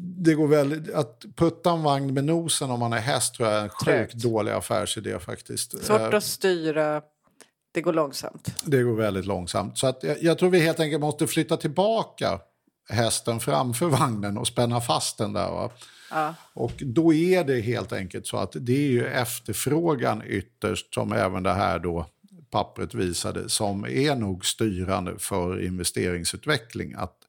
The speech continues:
Speaker 1: finns det mycket, liksom,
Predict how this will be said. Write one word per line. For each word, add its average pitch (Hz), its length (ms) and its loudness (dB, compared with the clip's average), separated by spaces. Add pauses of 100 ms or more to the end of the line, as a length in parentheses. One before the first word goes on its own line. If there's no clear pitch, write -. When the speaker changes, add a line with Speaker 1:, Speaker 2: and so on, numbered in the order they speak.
(760)
Speaker 1:
finns 165 360 4
det 156 80 2
mycket, 107 720 0 (280)
liksom, 98 520 -2